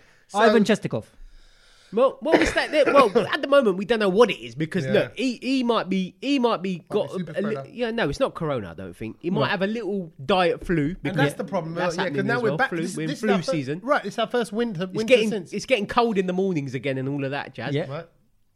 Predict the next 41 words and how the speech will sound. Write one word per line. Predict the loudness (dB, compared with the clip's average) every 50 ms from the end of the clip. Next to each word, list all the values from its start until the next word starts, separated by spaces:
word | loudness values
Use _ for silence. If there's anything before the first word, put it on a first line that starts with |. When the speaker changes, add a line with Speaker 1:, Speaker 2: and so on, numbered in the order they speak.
| _ _ _ _ _
Speaker 3:
And | -2 0 6
I | 8 8 8
think | 8 6 2 0 0 0
what | -2 0
I | 2 4 4 4
have | 2 0 -6 -8 -10 -12 -14 _
is | -14 -14 -14
fresh | 0 0 2 2 2 -2
as | -6 -8
flu | -6 -6 -6 -6 -6
because | -8 -12 -12 -10 -10 -10
it's | -10 -12 -10
been | -10 -8 -8
the | -8 -10
first | -8 -8 -6 -6 -6 -6 -6
week | -8 -8 -8
that | -8 -6 -4
I've | -4 -4 -4
been | -4 -6
Speaker 2:
Oh, | -4 -4 -2 0
Speaker 3:
out | 0 2 2
Speaker 2:
you've | 4 6
been | 6 6
Speaker 3:
doing | 6 6
Speaker 2:
hanging | 4 4 4 2 2
out | 0 -2 -4
with | -6 -6 -6
the | -6
kids. | -6 -4 -4 -4 -4 -6 -12 -18 -12 -4
Speaker 3:
all | -2 0 2 2
of | 2
that, | 2 2 0 0 -2
and, | -6 -8 -8 -8 -8 -10 -14 -20 _ _ -20 _ _ -6
boy, | -4 -4 -6 -6
I | -6 -6
was | -8 -8 -8
feeling | -8 -8 -6 -4 -4 -4
it |
on | -4 -6
the | -4
weekend. | -4 -4 -4 -4 -4 -6 -6